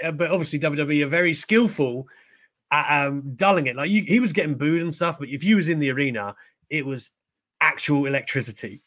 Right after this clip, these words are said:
Like, pe-, people, he was getting crucified, man. Of course, he'd just beaten The Undertaker, so that's why everyone was killing him. But, yeah,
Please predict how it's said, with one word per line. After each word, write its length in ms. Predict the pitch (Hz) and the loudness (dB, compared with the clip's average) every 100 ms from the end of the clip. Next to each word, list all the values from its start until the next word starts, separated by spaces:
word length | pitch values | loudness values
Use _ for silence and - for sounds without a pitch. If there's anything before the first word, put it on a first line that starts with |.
| - | -2
Like, 240 | 127 117 | -2 0
pe-, 140 | 143 143 | -4 0
people, 340 | 143 147 147 | 0 2 0
he 160 | 156 160 | 0 0
was 160 | 127 | -2
getting 200 | - 101 | -6 -10
crucified, 760 | - - 135 - - 85 80 82 | -10 -12 -10 -12 -14 -18 -18 -18
man. 240 | 92 98 - - | -18 -16 -16 -4
Of 120 | 156 | 2
course, 220 | 208 180 | 6 4
he'd 140 | 143 131 | 4 -2
just 160 | 135 | -2
beaten 180 | - 127 | -4 -4
The 40 | 123 | -4
Undertaker, 420 | 123 - 107 98 | -6 -6 -10 -8
so 260 | - 104 98 _ | -8 -8 -10 _
that's 240 | 120 104 | -4 -2
why 180 | 110 107 | -2 0
everyone 260 | 104 104 101 | 0 -4 -10
was 160 | 90 _ | -14 _
killing 300 | - 117 98 | -10 -8 -8
him. 200 | 92 101 101 | -12 -16 -6
But, 220 | 107 104 - - - - - | -4 -4 -10 -16 -16 -18 -12
yeah, 280 | - 98 | -8 -8